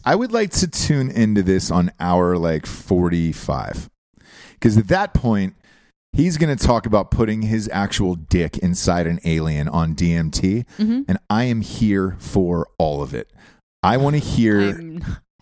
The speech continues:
Speaker 1: hour forty-five of a coked up Alex Jones on, like, hey, injecting D M T live,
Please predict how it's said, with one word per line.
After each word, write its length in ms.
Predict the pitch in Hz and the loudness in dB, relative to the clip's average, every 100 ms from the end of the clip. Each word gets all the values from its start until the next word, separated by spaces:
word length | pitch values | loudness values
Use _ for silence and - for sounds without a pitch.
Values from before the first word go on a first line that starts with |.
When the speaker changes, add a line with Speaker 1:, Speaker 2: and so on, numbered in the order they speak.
| - 95 | -2 2
Speaker 1:
hour 300 | 110 127 139 | 4 4 0
forty-five 960 | - 127 139 151 - 98 90 90 - | 0 2 2 -2 0 2 2 0 -2
of 100 | 95 | -2
a 60 | 85 | -2
coked 500 | - - 104 - - | -2 -2 -2 -2 0
up 240 | 104 - - - | 0 -2 -4 -2
Alex 420 | 90 104 - - | 0 0 -4 -2
Jones 640 | - 90 85 82 78 - - _ - _ _ _ _ _ | 0 0 0 0 -2 -6 -10 _ -20 _ _ _ _ _
on, 440 | 107 117 127 123 - | 2 2 0 -4 0
like, 260 | 123 110 104 | 2 2 0
hey, 460 | - 127 104 90 107 | 0 2 2 0 0
injecting 640 | 110 87 117 120 139 127 | -2 2 2 2 0 2
D 220 | 104 107 | 2 2
M 140 | 104 98 | 2 0
T 180 | 113 | 0
live, 500 | 95 85 82 87 85 | 2 2 2 0 -2